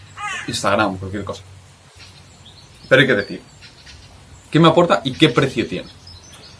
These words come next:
Y muchas veces lo que te aporta es esto y el precio que tiene es esto. El precio que tiene a nivel de cuánto tiempo te quita. El precio que tiene a nivel de emocionalmente qué carga te supone. El precio que tiene a,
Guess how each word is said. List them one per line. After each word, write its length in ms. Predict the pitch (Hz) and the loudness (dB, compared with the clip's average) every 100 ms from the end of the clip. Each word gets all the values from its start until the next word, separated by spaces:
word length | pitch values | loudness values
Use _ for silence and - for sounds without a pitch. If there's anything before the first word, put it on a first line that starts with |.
| - - - | -20 -20 -8
Y 60 | 113 | 2
muchas 280 | 143 151 165 | 4 6 6
veces 400 | 170 185 190 - - | 6 2 -4 -8 -6
lo 120 | 104 | -4
que 80 | 98 | -2
te 60 | |
aporta 280 | 92 135 131 | -2 0 -2
es 180 | 110 - | -4 -4
esto 340 | 170 165 139 - - - - - - - - | -6 -6 -8 -10 -12 -20 -20 -20 -20 -20 -8
y 80 | 120 | -4
el 100 | 98 | -2
precio 220 | 80 123 | -2 -2
que 80 | 123 | -4
tiene 200 | 127 131 | -2 -4
es 120 | 127 - | -4 -8
esto. 240 | - - - - - - - - | -12 -14 -20 -20 -20 -20 -20 -18
El 100 | - | -8
precio 220 | 101 131 147 | -4 0 2
que 60 | |
tiene 160 | 127 117 | 2 0
a 40 | |
nivel 260 | 104 104 101 | 0 0 0
de 140 | 95 | -2
cuánto 300 | - 123 120 | -2 -2 0
tiempo 220 | 113 104 - | -2 -2 -6
te 80 | |
quita. 260 | 90 - - - - - - - - | -12 -12 -14 -14 -20 -18 -20 -20 -14
El 80 | 90 | -8
precio 220 | 113 127 | -6 -2
que 80 | 123 | -2
tiene 220 | 113 127 | 0 0
a 20 | |
nivel 300 | 117 98 104 | 0 2 2
de 320 | 104 95 90 - | 2 -2 -4 -6
emocionalmente 760 | 107 101 113 117 120 120 135 - - | -4 -4 0 0 0 -2 -4 -6 -2
qué 120 | 127 | 0
carga 280 | 120 107 101 | 2 2 0
te 160 | 101 | -4
supone. 480 | - - 92 85 85 - - - - - | -10 -10 -10 -8 -10 -12 -20 -20 -20 -14
El 100 | - | -8
precio 220 | 113 113 | -4 0
que 80 | 127 | 2
tiene 280 | 117 131 127 | 2 2 2
a, 220 | 95 90 | 0 -4